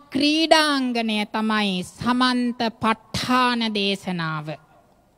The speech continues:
පින්වතුනි, භාග්‍යවතුන් වහන්සේ මේ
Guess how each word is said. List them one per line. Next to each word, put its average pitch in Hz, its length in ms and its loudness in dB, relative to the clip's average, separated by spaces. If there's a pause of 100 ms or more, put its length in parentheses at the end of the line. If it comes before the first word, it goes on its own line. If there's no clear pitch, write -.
(1500)
පින්වතුනි, 330 440 0
භාග්‍යවතුන් 294 760 0
වහන්සේ 285 580 0
මේ 269 180 0